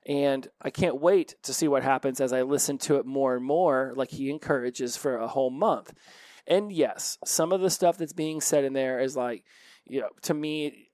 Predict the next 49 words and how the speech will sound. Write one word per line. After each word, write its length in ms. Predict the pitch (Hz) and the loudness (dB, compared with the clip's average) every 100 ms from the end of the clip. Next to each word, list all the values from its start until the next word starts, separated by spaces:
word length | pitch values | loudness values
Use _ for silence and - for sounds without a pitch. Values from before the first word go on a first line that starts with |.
| _ | _
I, 200 | 135 139 | 0 2
I'm 140 | 131 139 | 0 -2
trying 240 | - 156 | 0 0
to 60 | 127 | 0
block 420 | 127 135 135 147 | 2 4 4 4
out 200 | 139 139 | 2 2
this, 240 | 135 123 127 | 0 -2 -4
"Oh 40 | |
my 140 | 131 117 | -8 -8
God, 300 | 131 113 120 | -6 -4 -6
this 160 | 120 | -6
is 80 | 120 | -6
such 180 | 131 131 | -6 -8
a 40 | |
goofy 440 | 120 135 127 131 120 | -8 -6 -6 -6 -2
affirmation. 760 | 120 - 120 120 120 131 120 | -2 -2 -6 -6 -4 -6 -6
And 160 | 117 117 | -8 -8
like, 220 | 113 117 | -8 -4
I 80 | 123 | -6
can't 280 | - 131 | -4 -6
believe 200 | 120 120 | -4 -4
this 160 | 120 117 | -4 -4
person 360 | - 127 127 117 | -4 -4 -6 -6
is 80 | - | -2
saying 300 | 139 127 123 | -2 -4 -6
this 100 | 117 | -2
stuff 260 | 139 120 | -2 0
over 220 | 127 127 | -2 -2
and 100 | 123 | -4
over 140 | 113 113 | -6 -4
and 100 | 127 | 2
over 260 | 160 139 | 2 2
again." 360 | 117 123 123 113 - - - - - - - | 0 -4 -8 -8 -14 -20 -20 -20 -20 -20 -8
I 100 | 135 | -4
stop 320 | - 190 214 | 2 4 2
myself 560 | 143 131 - 127 117 - | 0 -2 0 -2 -4 -8
when 160 | 135 135 | -8 -6
I 220 | 123 - _ _ | -8 -12 _ _
begin 320 | 143 135 139 | -6 -2 0
to 60 | 131 | -2
have 300 | 143 139 123 | 0 0 2
those 220 | 127 120 | -2 0
negative 400 | 127 123 123 117 | -4 -2 -2 -4
thoughts, 400 | - 107 120 - | -2 0 -2 -4
because 260 | 135 143 139 | -6 -6 -6
again, 400 | 135 120 127 147 | -4 -4 -4 -6
that's 240 | 120 - | -10 -6
my 140 | 131 131 | -4 -2
programming. 720 | - 131 123 113 117 120 | 0 0 -2 -10 -10 -14